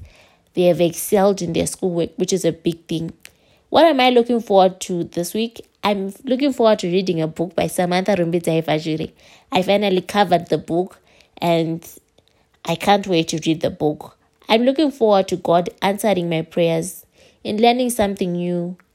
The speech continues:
and being kind to myself and the next person. Always remember to inhale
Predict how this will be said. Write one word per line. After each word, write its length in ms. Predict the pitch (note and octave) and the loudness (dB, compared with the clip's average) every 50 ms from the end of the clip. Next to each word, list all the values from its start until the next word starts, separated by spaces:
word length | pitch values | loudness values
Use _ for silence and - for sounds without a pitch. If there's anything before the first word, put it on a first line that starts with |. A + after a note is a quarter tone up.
| - | -6
and 160 | F#3+ F3+ E3+ | -6 -4 -2
being 180 | F3 F#3+ G#3 G#3+ | -2 -4 -4 -4
kind 360 | - - - F#3+ F#3 F#3+ F#3 | -6 -6 -4 -2 -2 -2 -4
to 100 | - F3+ | -4 -4
myself 480 | E3 E3 E3+ E3 - - F3 F3 F3 - | -4 -4 -4 -4 -2 0 0 0 0 0
and 180 | - E3+ E3 | -4 -6 -4
the 80 | D#3+ D#3+ | -4 -4
next 280 | D#3+ E3 E3 - - - | -4 -4 -6 -6 -10 -10
person. 460 | - F3 E3 - - - F3+ F#3+ - _ _ _ _ _ _ - - _ _ _ _ _ _ _ _ _ - - - | -8 -8 -8 -8 -10 -12 -14 -14 -18 _ _ _ _ _ _ -20 -20 _ _ _ _ _ _ _ _ _ -14 0 4
Always 400 | G#3+ A3+ B3 B3 B3+ B3 G3+ - | 6 8 8 8 6 4 2 2
remember 300 | F3+ F#3+ G3 F#3+ E3+ E3 | 0 2 4 2 2 2
to 120 | - F3+ | 0 -2
inhale 560 | F3 E3 E3 E3+ E3+ E3+ E3+ F3+ G3+ - - | -2 -2 -2 -2 -2 0 0 0 -2 -4 -8